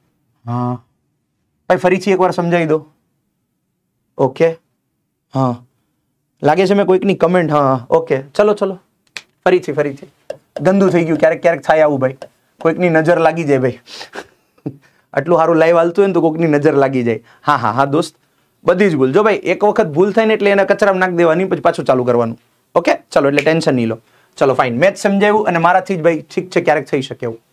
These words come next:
No problem. ચલો ભાઈ, ફરીથી એકવાર જોઈએ. સત્તરનો વર્ગ બસો નેવ્યાસી. ઓકે? જ-, અ, જવા દો દોસ્તો, ખાસ ધ્યાન આપીશું.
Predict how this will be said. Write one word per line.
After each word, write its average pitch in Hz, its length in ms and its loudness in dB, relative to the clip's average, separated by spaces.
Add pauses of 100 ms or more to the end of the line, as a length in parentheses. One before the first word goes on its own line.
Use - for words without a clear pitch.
(120)
No 135 40 2
problem. 120 360 0 (460)
ચલો 302 160 4
ભાઈ, 302 80 2
ફરીથી 254 260 2
એકવાર 240 220 2
જોઈએ. 240 120 0
સત્તરનો 214 480 0
વર્ગ 208 180 0
બસો 170 240 0
નેવ્યાસી. 170 520 -2 (280)
ઓકે? 196 320 0 (320)
જ-, 135 140 0
અ, 175 180 2
જવા 190 220 2
દો 269 120 2
દોસ્તો, 233 420 0 (160)
ખાસ 175 200 0
ધ્યાન 185 180 2
આપીશું. 190 460 -2